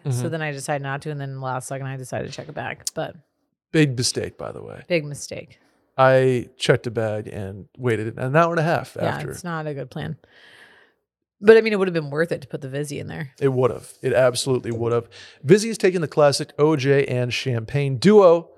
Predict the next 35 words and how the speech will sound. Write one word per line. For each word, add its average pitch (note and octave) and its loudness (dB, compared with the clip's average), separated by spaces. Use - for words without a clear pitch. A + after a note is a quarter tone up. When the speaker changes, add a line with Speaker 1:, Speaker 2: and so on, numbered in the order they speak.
Speaker 2:
to D3+ 4
a - 2
new C3+ 2
level B2+ 4
by A#2 2
creating A#2+ -2
a A#2 -2
hard A#2 -2
seltzer A#2+ -4
inspire-, B2 2
inspired C3+ -2
by A#2 0
the A2 -6
classic - -6
cocktail. - -6
It's - -2
made E3 4
with D3+ 4
real G3 4
O G#3+ 6
J G#2+ -6
and B2+ -4
coming D3+ 4
in C#3+ 0
four D3 2
delicious C3 -2
flavors: - -4
strawberry F3 4
orange, A#2 -8
pineapple D#3 4
orange, - -12
peach - -4
orange, D3+ 0
and B2+ -4
pomegranate B2 -4